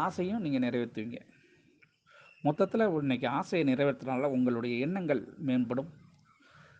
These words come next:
பண செலவுகள் இருந்தாலும் வரவுக்கு கட்டுப்பட்டு தான் செலவு இருக்கும்.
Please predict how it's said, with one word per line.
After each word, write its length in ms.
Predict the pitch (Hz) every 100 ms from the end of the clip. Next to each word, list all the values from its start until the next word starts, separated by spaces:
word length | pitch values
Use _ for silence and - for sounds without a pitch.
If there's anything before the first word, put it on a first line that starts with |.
| _ _ 147
பண 140 | 214
செலவுகள் 580 | - 160 147 139 131 120
இருந்தாலும் 400 | 131 127 143 156 147
வரவுக்கு 600 | 139 147 180 170 - 156 135 - _ _ _ _ _ _ -
கட்டுப்பட்டு 500 | 180 - 226 175 151
தான் 180 | 165 -
செலவு 200 | 127 113
இருக்கும். 280 | 107 -